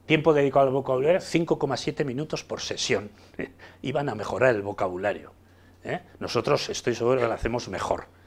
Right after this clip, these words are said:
¿eh? Porque estos, y es, dicen que eran muy buenos. Ausen-, y otra cosa curiosa, ausencia de correlación entre el tiempo dedicado al vocabulario,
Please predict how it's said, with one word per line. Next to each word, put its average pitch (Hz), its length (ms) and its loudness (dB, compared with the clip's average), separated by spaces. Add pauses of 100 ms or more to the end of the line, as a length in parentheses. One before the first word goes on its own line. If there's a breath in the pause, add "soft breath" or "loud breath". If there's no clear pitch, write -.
(460 loud breath)
¿eh? 139 160 -4 (160)
Porque - 220 -8
estos, - 420 -4
y 110 80 4
es, - 280 -2
dicen 104 300 0
que 110 80 -4
eran 107 140 2
muy 104 160 -4
buenos. - 400 -4 (1400 soft breath)
Ausen-, 139 520 4
y 113 120 2
otra 120 240 4
cosa 117 240 -4
curiosa, 101 380 -6
ausencia 175 420 2
de 147 100 2
correlación 120 520 -2
entre 104 200 -8
el 98 80 -10
tiempo 175 240 0
dedicado 135 380 0
al 104 80 -4
vocabulario, 117 640 -4